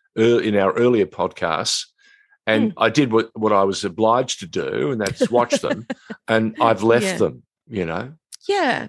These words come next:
Speaker 1: There, there are some shows that really are just for sampling, not for really in,
Speaker 2: Mm-hmm.
Speaker 1: in, in, you know, getting deep down and, and dirty. And there are
Speaker 2: Yeah.
Speaker 1: others you can't put down.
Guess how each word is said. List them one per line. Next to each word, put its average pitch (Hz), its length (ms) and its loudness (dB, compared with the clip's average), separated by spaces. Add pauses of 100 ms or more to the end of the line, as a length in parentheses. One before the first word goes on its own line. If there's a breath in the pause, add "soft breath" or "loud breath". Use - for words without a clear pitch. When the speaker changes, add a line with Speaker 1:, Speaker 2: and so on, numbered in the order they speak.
(100)
Speaker 1:
There, 107 320 -2
there 113 160 4
are 107 60 2
some 123 340 2
shows 113 520 2
that 117 160 2 (760 soft breath)
really 120 280 2
are 104 80 0
just 117 300 -2
for 117 100 -8
sampling, 160 880 0 (100)
not - 260 -8
for - 160 -2
really 113 400 2
in, - 120 0
Speaker 2:
Mm-hmm. - 100 -8 (340)
Speaker 1:
in, 104 320 -4
in, 104 320 -6
you 113 80 -2
know, 98 160 0 (440 loud breath)
getting 113 400 0
deep 123 320 0
down 113 260 2
and, 101 240 -4 (240)
and 98 140 -8
dirty. 147 500 2 (480 soft breath)
And 123 140 2
there 131 140 4
are - 20 4
Speaker 2:
Yeah. 123 100 4
Speaker 1:
others 123 260 0
you 104 80 -8
can't 101 300 -6
put 92 160 -8
down. 113 360 -4